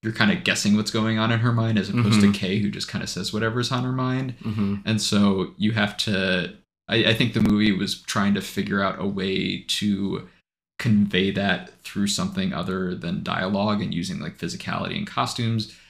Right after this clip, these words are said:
Speaker 1: and whether that comes across well in the movie, I think, is up
Speaker 2: Mm-hmm.
Speaker 1: for debate, but apparently there was some sort of intention behind that. Yeah, she was also, it was interesting too, because she was, uh, Helen Shaver was talking about the reason that she decided to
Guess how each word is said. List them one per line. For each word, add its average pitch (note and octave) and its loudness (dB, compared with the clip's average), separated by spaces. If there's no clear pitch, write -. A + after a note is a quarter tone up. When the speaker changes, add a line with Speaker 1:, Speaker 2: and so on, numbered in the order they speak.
Speaker 1:
and G2 0
whether G2 2
that - -4
comes G2+ 2
across - 0
well G#2 4
in A2 0
the A2 4
movie, G#2 4
I G#2 0
think, G#2+ 0
is G#2 4
up G2+ 2
Speaker 2:
Mm-hmm. G2 -4
Speaker 1:
for G#2 -2
debate, G#2 2
but - -2
apparently F#2+ 2
there F#2 -2
was F2 -2
some G2 0
sort F2+ -4
of - -10
intention G2+ 0
behind A#2+ 0
that. C#3 -2
Yeah, A2 6
she C3+ 4
was B2+ 4
also, C#3+ 4
it C#3 4
was D3 6
interesting F#3+ 6
too, D3+ 4
because A#2 4
she A#2+ 2
was, A2+ 2
uh, G#2+ 4
Helen C#3 2
Shaver B2+ 4
was G#2+ 2
talking G#2 2
about G2 0
the G2+ -4
reason G#2+ 4
that G2 0
she - 0
decided G2+ -2
to G2 -2